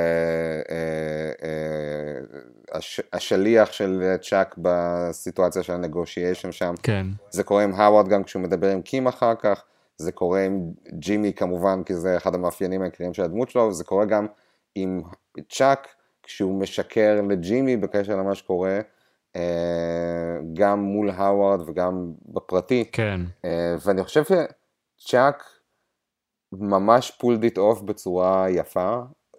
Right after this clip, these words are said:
Speaker 1: ואני חושב שגם בכלל הדמות של מייקל,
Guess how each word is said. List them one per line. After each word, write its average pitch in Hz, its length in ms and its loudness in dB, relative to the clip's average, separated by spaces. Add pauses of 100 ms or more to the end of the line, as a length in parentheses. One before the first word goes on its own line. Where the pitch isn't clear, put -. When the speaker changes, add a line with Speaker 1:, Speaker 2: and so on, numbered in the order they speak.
(120)
Speaker 1:
ואני 80 1500 -4
חושב 101 160 -6
שגם 90 1300 -4 (200)
בכלל 98 600 2 (520)
הדמות 98 340 -4
של 113 100 -2
מייקל, 95 440 -2